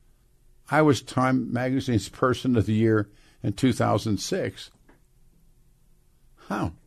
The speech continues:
And this is someone who earlier had voted for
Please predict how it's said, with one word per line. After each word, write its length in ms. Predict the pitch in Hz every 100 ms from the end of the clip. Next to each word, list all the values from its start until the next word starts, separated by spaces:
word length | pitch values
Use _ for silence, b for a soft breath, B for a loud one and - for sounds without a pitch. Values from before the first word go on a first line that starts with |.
| _ _ _ _ _ _ _
And 80 | -
this 160 | 139 131
is 100 | 110
someone 340 | 127 117 104
who 200 | 107 107
earlier 640 | 127 139 151 113 95 92
had 220 | 87 104 98
voted 340 | 110 113 98
for 300 | - 101